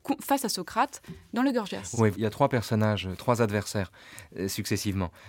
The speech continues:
Speaker 2: Gorgias, Polos et Calliclès. Polos est le plus jeune, euh, c'est le plus fringant et en même temps celui qui se démonte le plus rapidement. Gorgias est leur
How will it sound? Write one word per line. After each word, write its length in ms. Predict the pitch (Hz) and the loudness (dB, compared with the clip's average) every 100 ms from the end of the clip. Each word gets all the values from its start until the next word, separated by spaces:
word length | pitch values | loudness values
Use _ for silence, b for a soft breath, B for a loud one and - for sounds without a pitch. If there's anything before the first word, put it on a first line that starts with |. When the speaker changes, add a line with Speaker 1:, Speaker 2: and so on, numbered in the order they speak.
| B | B
Speaker 2:
Gorgias, 480 | - 113 98 110 113 - | 0 0 2 0 -2 -4
Polos 420 | 104 98 104 - | -2 -2 -2 -4
et 80 | 110 | -6
Calliclès. 420 | 101 95 - 135 - B B | -4 -4 0 0 -2 B B
Polos 280 | - 147 147 | 4 4 6
est 60 | 123 | 4
le 80 | 113 | 2
plus 180 | - | 2
jeune, 300 | 107 113 165 170 _ B B B - | 4 4 2 -6 _ B B B -6
euh, 380 | 98 98 95 92 | -2 -2 -2 -4
c'est 160 | - | -2
le 140 | 101 95 | -2 -2
plus 420 | - 101 95 92 | -6 -10 -8 -8
fringant 560 | - - 131 123 135 175 B B | -4 2 6 6 4 -2 B B
et 140 | 107 107 | 2 4
en 60 | |
même 120 | 110 | 4
temps 100 | 104 | 2
celui 280 | 131 113 113 | 2 2 2
qui 100 | 113 | 0
se 160 | 101 104 | -2 -2
démonte 560 | 95 113 120 107 - - | 2 4 4 0 -4 -10
le 160 | 98 95 | -6 -6
plus 160 | - | -2
rapidement. 680 | 98 92 98 95 101 120 156 B B B | -2 -2 -2 -2 -2 -2 -4 B B B
Gorgias 560 | 104 98 92 104 101 - | 0 0 2 0 0 -6
est 80 | 92 | -6
leur 320 | 90 87 92 | -6 -6 -8